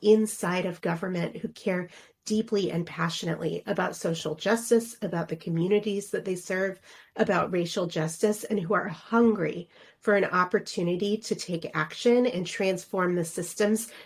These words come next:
that they know very well. They know the systems, they understand those barriers. And so just setting the table, people will come. And that's just been incredibly powerful.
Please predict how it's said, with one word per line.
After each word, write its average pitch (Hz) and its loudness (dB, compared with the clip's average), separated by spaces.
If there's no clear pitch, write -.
that 208 6
they 214 12
know 185 4
very 180 6
well. 190 2
They 185 0
know 190 4
the 202 0
systems, 175 -2
they - 0
understand 170 -2
those 175 -2
barriers. 165 2
And 190 -6
so 190 2
just 247 6
setting 214 6
the 180 4
table, 170 2
people 208 0
will 165 0
come. 156 -2
And 165 -2
that's 170 -2
just 165 -6
been 165 -2
incredibly 170 -2
powerful. 165 0